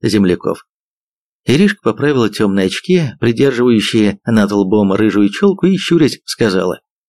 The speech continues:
«Я, естественно, на платье в стразах рассчитывала, но экономия тоже верно. Скромно съездим в Куршевель или Ишгль».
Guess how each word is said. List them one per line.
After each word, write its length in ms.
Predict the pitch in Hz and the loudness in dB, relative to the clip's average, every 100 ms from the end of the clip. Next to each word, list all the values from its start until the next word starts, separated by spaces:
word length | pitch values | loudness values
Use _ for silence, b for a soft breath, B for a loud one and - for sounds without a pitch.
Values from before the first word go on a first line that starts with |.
| _ _ _ _ | _ _ _ _
«Я, 540 | 143 147 190 170 110 _ | 0 2 0 0 -4 _
естественно, 880 | 131 127 107 - 113 92 110 104 101 _ _ | -2 0 -2 -2 -2 -2 -2 -4 -4 _ _
на 180 | 156 160 | 0 0
платье 420 | 156 175 160 - 95 | 0 0 0 -2 -4
в 40 | |
стразах 400 | - 101 90 92 | -2 -2 -2 -2
рассчитывала, 600 | 101 - 104 110 104 101 _ _ _ - | -2 -2 -4 -2 -2 -4 _ _ _ -2
но 240 | 135 131 | 2 2
экономия 760 | 113 110 117 110 151 208 202 165 | 2 0 -2 0 0 0 0 -2
тоже 260 | 165 131 | -2 0
верно. 400 | 104 104 104 107 - _ _ _ _ _ - | 2 0 -2 -8 -10 _ _ _ _ _ -16
Скромно 540 | - 120 123 110 107 | -6 0 2 2 0
съездим 480 | - 117 104 104 101 | 0 0 2 0 -2
в 60 | |
Куршевель 640 | - 107 98 131 131 170 151 | -2 -4 -2 -2 0 2 2
или 360 | 151 156 - _ _ _ - | 2 0 -2 _ _ _ -2
Ишгль». 520 | 185 123 98 104 | 0 0 0 -2